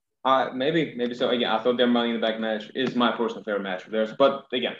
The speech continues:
the Wrestle Ki-, King-, Wrestle Kingdom ten match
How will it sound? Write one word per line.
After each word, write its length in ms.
the 100
Wrestle 260
Ki-, 260
King-, 340
Wrestle 400
Kingdom 440
ten 220
match 260